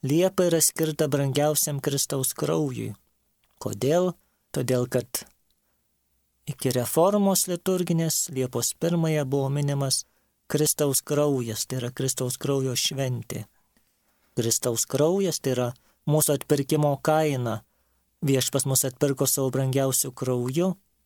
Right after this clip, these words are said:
savo brangiausiu krauju mus apvalo, savo brangiausiu krauju mus apsaugo nuo šėtono puolimų. Taigi Liepą esame kviečiami pagerbti Viešpaties brangiausią kraują.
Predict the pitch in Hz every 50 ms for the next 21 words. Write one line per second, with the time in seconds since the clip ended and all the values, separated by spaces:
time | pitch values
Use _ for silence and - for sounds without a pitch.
0 | _ _ _ _ _ _ _ _ _ _ _ _ - - - - 131 123 123 117
1 | 127 123 123 127 131 127 123 - 135 127 - 131 127 127 123 127 131 127 - -
2 | 127 127 - - 135 139 151 165 175 175 170 160 147 - _ _ _ _ - -
3 | - 147 139 123 131 139 135 131 139 135 135 131 - 135 131 139 135 135 135 135
4 | 131 135 131 - - 131 - - - 135 135 135 131 127 135 127 131 131 - -
5 | - 131 - - 135 135 135 131 127 127 - 135 131 131 135 143 139 127 113 110
6 | 117 - _ _ _ _ _ _ _ _ _ _ - - - - 113 104 98 -
7 | 123 147 160 165 - - 151 143 _ _ - 151 135 127 - - 139 127 127 127
8 | - 123 120 - - 131 131 131 131 - _ _ _ _ _ - 131 127 117 135
9 | 131 131 - - 139 127 120 131 131 131 - - - - 131 - - 131 123 -
10 | - 127 127 127 120 127 127 127 127 - - 143 127 - - 131 139 139 139 131
11 | 123 117 - 110 110 -